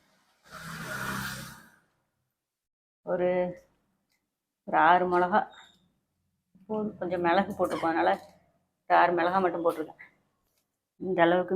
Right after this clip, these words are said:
மிளகு போட்டுப்போம். இதுலயே கொஞ்சம் கொர கொரப்பா அரைச்சி சேர்க்கறனால இதுலயே போட்டுக்கலாம். அடுத்ததா கொஞ்சமா சோம்பு. இந்த அளவுக்கு கொர கொரன்னு அரைச்சிருக்கோமா, இதுல வந்து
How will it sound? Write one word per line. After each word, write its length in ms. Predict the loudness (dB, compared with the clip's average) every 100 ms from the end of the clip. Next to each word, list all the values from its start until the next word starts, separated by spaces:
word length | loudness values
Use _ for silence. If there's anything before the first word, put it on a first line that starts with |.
| 2
மிளகு 320 | 2 0 -2 -6
போட்டுப்போம். 360 | -6 -4 -4
இதுலயே 260 | -2 -2 -4 -6
கொஞ்சம் 220 | -4 0 4
கொர 120 | 4 6
கொரப்பா 240 | 6 6 4
அரைச்சி 260 | 4 -6 -6
சேர்க்கறனால 400 | -4 -2 0 0
இதுலயே 220 | -2 -4 -6
போட்டுக்கலாம். 400 | -8 -8 -8 -12 0 2 2 0 _ _ _ _ _ _ -20 -20 _ -10
அடுத்ததா 360 | -6 -2 0 0 -4 -6
கொஞ்சமா 360 | -4 -2 -2 -2 0
சோம்பு. 280 | 0 0 -2 -14 -20 _ _ _ _ _ _ _ _ _ _ _ _ _ _ _ _ _ _ _ _ _ -14 -14 -14 -8 -6 -6 -10 -20 -18 -14 -12 -6 -2
இந்த 140 | 2 4
அளவுக்கு 260 | 4 4 4
கொர 120 | 4
கொரன்னு 240 | 4 2 0
அரைச்சிருக்கோமா, 520 | -2 -10 -8 -2 0 0 -2 -6 -4
இதுல 260 | 0 2 2
வந்து 160 | 4